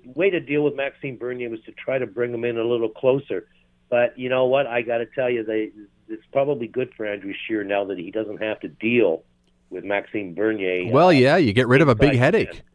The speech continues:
Speaker 2: You get rid
Speaker 1: Yeah.
Speaker 2: of a big headache. And there, there were people, and you may have been one of them, Tim, who was saying that that issue earlier this week where pr-, uh, Prime Minister Trudeau went off or, you know, challenged that, uh, person at the rally where he called her a racist and hateful. There were people who said that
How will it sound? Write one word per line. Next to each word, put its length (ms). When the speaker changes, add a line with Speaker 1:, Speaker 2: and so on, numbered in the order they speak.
Speaker 2:
You 60
get 160
rid 100
Speaker 1:
Yeah. 40
Speaker 2:
of 60
a 60
big 220
headache. 280
And 100
there, 120
there 140
were 140
people, 400
and 240
you 160
may 120
have 100
been 120
one 140
of 40
them, 100
Tim, 180
who 140
was 180
saying 320
that 120
that 280
issue 560
earlier 400
this 200
week 220
where 240
pr-, 260
uh, 180
Prime 240
Minister 300
Trudeau 400
went 200
off 420
or, 360
you 100
know, 100
challenged 520
that, 260
uh, 280
person 320
at 80
the 100
rally 400
where 160
he 60
called 280
her 140
a 60
racist 460
and 100
hateful. 500
There 160
were 120
people 340
who 80
said 300
that 160